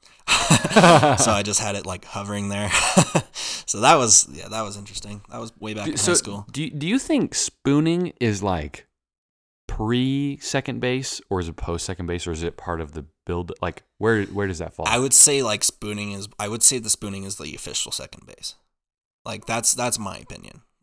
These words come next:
Speaker 1: Because usually you go from, like, the legs intertwining to spooning.
Speaker 2: Yeah.
Speaker 1: You know? And then whatever happens after spooning is like, okay, well, that's,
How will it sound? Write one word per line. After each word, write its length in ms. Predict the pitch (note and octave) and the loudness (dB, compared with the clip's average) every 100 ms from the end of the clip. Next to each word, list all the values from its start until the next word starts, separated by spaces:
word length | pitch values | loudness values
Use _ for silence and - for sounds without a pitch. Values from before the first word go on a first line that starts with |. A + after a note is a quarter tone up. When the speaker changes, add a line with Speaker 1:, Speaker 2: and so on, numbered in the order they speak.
| - | -18
Speaker 1:
Because 640 | G#2 A2+ G#2+ G#2 F#2+ - A2+ | -12 -6 -6 0 4 4 2
usually 460 | A2+ B2 A2+ C3+ | -4 -2 -2 -4
you 140 | A#2 A2 | -4 -4
go 280 | A2+ G#2+ | -6 -6
from, 340 | G2 A2 G#2 G#2 | -6 -4 -4 -4
like, 200 | G2 - | -8 -8
the 80 | G#2 | -8
legs 260 | G2 G2+ | -6 -6
intertwining 580 | G#2 G2+ - G2+ G2+ G#2 | -6 -10 -10 -10 -10 -12
to 200 | - G2+ | -12 -6
spooning. 480 | - - F#2+ G2+ A#2 _ _ | -6 -6 -12 -16 -18 _ _
Speaker 2:
Yeah. 340 | A2 F#2+ F2 F2 F2 - _ | -2 -2 -2 -6 -10 -18 _
Speaker 1:
You 140 | A2 G2+ | -10 -8
know? 280 | G2+ G#2 - _ _ | -10 -14 -20 _ _
And 140 | - G#2 | -10 -6
then 260 | G#2+ G#2 | -4 -4
whatever 280 | G#2 G#2 G#2+ | -4 -6 -6
happens 320 | G#2+ F#2+ G2 | -6 -8 -8
after 220 | F#2+ - - | -10 -8 -10
spooning 380 | - G2 F2+ | -8 -10 -10
is 140 | F2+ G#2+ | -8 -8
like, 240 | E2+ - | -8 -14
okay, 320 | G#2 G2 - A2 | -16 -14 -14 -14
well, 120 | G2+ | -14
that's, 240 | - - | -6 -6